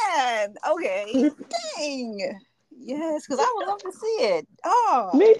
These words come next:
Speaker 2: too.
Speaker 1: Man. <laughs>
Speaker 2: Look back at all these years later.
Speaker 1: Yes. Um,
Speaker 2: Mm-hmm.
Speaker 1: so, you know, I know we're doing this episode, and I know, like, you are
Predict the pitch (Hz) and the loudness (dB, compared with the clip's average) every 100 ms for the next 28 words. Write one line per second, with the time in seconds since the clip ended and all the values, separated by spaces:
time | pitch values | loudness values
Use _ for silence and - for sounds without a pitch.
0 | - 508 480 320 247 - - 539 - 440 | 6 6 8 6 4 0 -16 0 4 4
1 | - - 392 - 302 349 320 294 - 247 | 4 0 2 2 2 2 4 2 2 -2
2 | 262 233 208 254 311 277 302 294 285 - | -2 -4 -2 2 6 6 6 4 4 0
3 | - 262 254 254 254 254 240 247 240 202 | -2 0 0 0 2 2 2 0 0 -2
4 | 208 _ - 269 285 427 392 330 240 185 | -6 _ -18 -10 -6 -2 0 -2 -2 -6
5 | 175 160 220 - - _ _ _ _ _ | -10 -12 -16 -20 -20 _ _ _ _ _
6 | _ _ _ 233 277 262 240 226 180 - | _ _ _ -2 -2 -2 0 0 -2 0
7 | 254 220 208 - 214 - - - 202 - | 4 4 4 -2 -18 -20 -20 -18 -18 -18
8 | - - 214 214 202 202 190 202 220 233 | -18 -6 -2 2 4 4 2 -4 -4 -4
9 | 202 208 202 - - 196 185 165 156 175 | -6 -8 -8 -6 -6 -6 -8 -6 -6 -6
10 | 175 165 156 _ _ _ - 185 208 180 | -4 -4 -6 _ _ _ -14 -8 -2 2
11 | 156 151 147 | 4 2 0